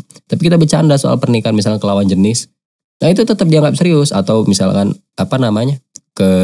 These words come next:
siapa namanya ke walinya gitu kan, anggapnya main-main serah terima akad nikah, itu bisa jadi serius teman-teman karena memang itu bukan hal yang bisa kita candain. Kenapa nggak bisa dicandain teman-teman? Kira-kira kenapa?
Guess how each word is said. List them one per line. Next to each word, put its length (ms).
siapa 240
namanya 320
ke 80
walinya 560
gitu 240
kan, 160
anggapnya 320
main-main 640
serah 240
terima 400
akad 240
nikah, 280
itu 140
bisa 180
jadi 240
serius 400
teman-teman 480
karena 360
memang 320
itu 320
bukan 480
hal 240
yang 240
bisa 240
kita 200
candain. 480
Kenapa 320
nggak 120
bisa 120
dicandain 320
teman-teman? 280
Kira-kira 360
kenapa? 360